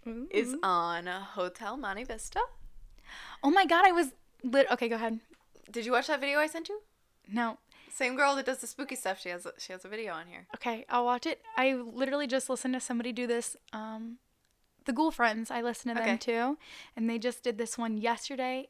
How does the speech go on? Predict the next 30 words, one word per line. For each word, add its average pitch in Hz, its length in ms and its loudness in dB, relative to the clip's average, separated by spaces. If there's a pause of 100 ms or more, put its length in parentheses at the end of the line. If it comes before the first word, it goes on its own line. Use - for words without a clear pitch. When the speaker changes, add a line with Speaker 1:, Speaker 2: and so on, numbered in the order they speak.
(140)
Speaker 2:
in - 80 2
Speaker 1:
Oh. 247 40 4
Speaker 2:
one 233 160 0
of 233 40 0
the 247 60 -4
episodes 247 280 -6
I 247 100 0
listened 254 340 0
to, 247 80 0
and 226 180 -4
I 247 40 -6
was 247 80 -12
like, - 140 -20 (200)
"Oh, 349 240 8
this 302 140 -2
is 320 100 -2
a - 40 -4
cool 302 180 -2
one. 254 120 0
I 247 60 0
should 226 160 -4
write 233 140 0
it 247 60 -6
down." 240 320 2
But 262 120 0
here 302 100 2
you 240 160 0
are. 233 220 -4 (500)
Speaker 1:
What's 202 300 -2
funny, 190 360 -6